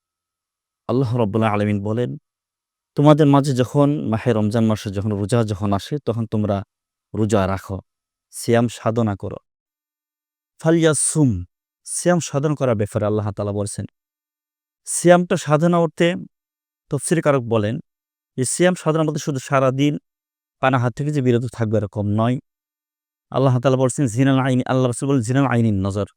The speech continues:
চোখের জিনা হলো দেখা। আমরা চোখকে হেফাজত করব, জিহ্বাকে হেফাজত করব।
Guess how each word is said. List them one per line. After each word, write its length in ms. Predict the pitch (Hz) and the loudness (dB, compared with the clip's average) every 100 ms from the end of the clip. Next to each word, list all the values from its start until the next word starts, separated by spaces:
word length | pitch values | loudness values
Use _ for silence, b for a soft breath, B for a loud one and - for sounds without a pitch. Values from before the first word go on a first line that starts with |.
| _ | _
চোখের 260 | 120 120 127 | -4 -2 -2
জিনা 240 | 117 117 | 0 0
হলো 200 | 104 104 | 0 -4
দেখা। 280 | 98 - - - _ _ _ _ _ _ _ _ _ | -4 -6 -10 -14 _ _ _ _ _ _ _ _ _
আমরা 400 | - 143 165 - - _ _ _ _ - | -8 0 0 0 -6 _ _ _ _ -2
চোখকে 320 | 190 - 202 | 0 2 0
হেফাজত 400 | 165 156 123 113 - | 2 2 0 -2 -6
করব, 240 | 95 - - _ _ _ _ _ _ _ _ _ - | -18 -18 -20 _ _ _ _ _ _ _ _ _ -6
জিহ্বাকে 460 | 131 113 165 170 165 | -4 4 4 4 0
হেফাজত 380 | 143 147 127 - | 0 0 0 -4
করব। 280 | 101 85 | -8 -8